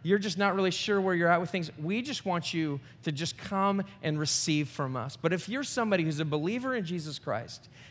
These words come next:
you come and receive at Outward Church, I wanna encourage you to begin giving if you haven't. And s-, and, and secondly, here's another piece of this. Uh, during the summer,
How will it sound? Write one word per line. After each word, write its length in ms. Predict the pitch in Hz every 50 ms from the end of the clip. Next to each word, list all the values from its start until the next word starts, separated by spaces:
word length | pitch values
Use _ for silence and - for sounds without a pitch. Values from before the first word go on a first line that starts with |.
| -
you 100 | 147 143
come 240 | - 190 196 202 226
and 100 | 226 208
receive 640 | 196 185 165 - - - - 220 220 226 220 190 - - - - -
at 120 | - 175 180
Outward 280 | 185 170 165 180 156
Church, 280 | - - 208 175 151 - -
I 80 | 170
wanna 280 | 165 185 214 226 247 -
encourage 640 | - 196 175 - - - 220 214 185 160 135 123
you 100 | 135 143 139
to 120 | - 151
begin 380 | 143 139 120 135 143 143 139 123
giving 320 | 147 156 143 151 147 139
if 140 | 147 143 -
you 60 | 160
haven't. 460 | 147 180 175 175 156 131 117 - - - - - - - -
And 120 | - 185 170
s-, 160 | - - -
and, 280 | - 196 190 190 - -
and 120 | 196 185
secondly, 580 | - - 269 277 269 - - 170 160 160 175 - - - - - - -
here's 200 | - 254 233 226
another 280 | 226 220 233 226 233
piece 280 | - - 196 185 151 -
of 80 | 165 151
this. 260 | 151 139 127 - - - - - 143 - -
Uh, 180 | 185 185 180
during 380 | 156 151 135 208 240 254 269 254
the 80 | 214 180
summer, 600 | - - - 262 262 226 190 165 180 190 185